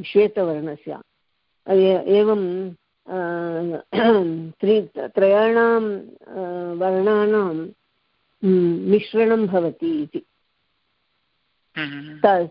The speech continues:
Speaker 1: ते एव क्षाराः इति वदन्ति। तत् पूर्वमेव भवति चेत् क्षाराः इति, किमर्थं कृष्णक्षाराः इति वक्तव्यम् इति प्रश्-,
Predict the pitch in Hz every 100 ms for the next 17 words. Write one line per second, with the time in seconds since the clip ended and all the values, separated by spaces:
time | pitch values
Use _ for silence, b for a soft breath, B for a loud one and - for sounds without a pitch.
0 | - 214 214 202 214 247 175 170 175 175
1 | 175 180 165 151 175 196 156 151 147 147
2 | 190 208 214 - 220 226 254 247 262 254
3 | 254 196 165 160 165 170 185 180 208 196
4 | 165 - 165 170 175 185 180 175 147 175
5 | 151 170 _ _ 220 247 240 247 240 214
6 | 190 226 214 190 185 185 185 175 180 165
7 | 294 185 190 175 147 - 180 165 175 175
8 | 202 190 160 143